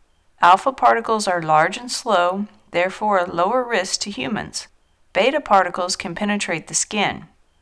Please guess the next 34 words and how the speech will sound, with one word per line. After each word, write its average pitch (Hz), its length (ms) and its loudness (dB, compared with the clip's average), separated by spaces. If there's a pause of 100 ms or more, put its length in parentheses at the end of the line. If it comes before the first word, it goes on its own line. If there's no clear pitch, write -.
(240)
Gamma 214 340 2
particles 208 640 2
are - 140 -4
small 202 580 6
and 185 200 -8
can 185 160 -6
penetrate 202 560 -4
deep 202 240 -6
into 214 200 0
tissues, 196 640 -6 (100)
making 196 400 -4
them 175 140 -6
the 165 100 -6
most 185 360 0
dangerous. - 640 -8 (420)
Over 175 260 2
time, 220 680 4 (140)
radon 226 480 4
from 233 180 -4
the 240 80 -2
rock 208 340 6
can 180 160 -8
enter 190 260 -2
homes 240 520 0
or 190 180 0
other 214 220 2
buildings 202 460 -2
through 180 180 -12
cracks 196 460 0
in 202 80 -4
basement 190 440 -4
floors 214 360 -2
and 247 80 -6
walls, 185 480 2